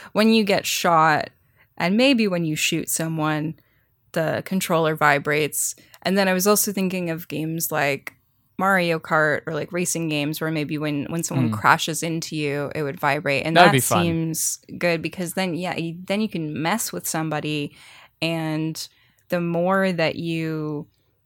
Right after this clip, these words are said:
Speaker 1: knock into them, the more they're gonna be distracted by those vibrations and maybe do even worse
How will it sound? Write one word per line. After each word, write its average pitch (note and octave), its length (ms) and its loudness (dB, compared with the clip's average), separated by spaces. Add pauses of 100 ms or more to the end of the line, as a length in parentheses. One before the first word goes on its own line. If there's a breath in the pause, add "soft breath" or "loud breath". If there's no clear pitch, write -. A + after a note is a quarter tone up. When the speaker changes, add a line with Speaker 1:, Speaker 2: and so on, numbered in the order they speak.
(180)
Speaker 1:
knock E3 320 0
into G3 320 0
them, D#3 640 -2 (440)
the F#3 120 0
more E3+ 220 2
they're F3 120 0
gonna E3 180 -2
be D3+ 140 -2
distracted E3 600 0
by D3+ 140 2
those D#3 220 -2
vibrations D#3 560 -2
and D#3+ 120 -2
maybe D3+ 280 -4
do D#3 260 -4
even C#3 300 -4
worse C#3 600 -2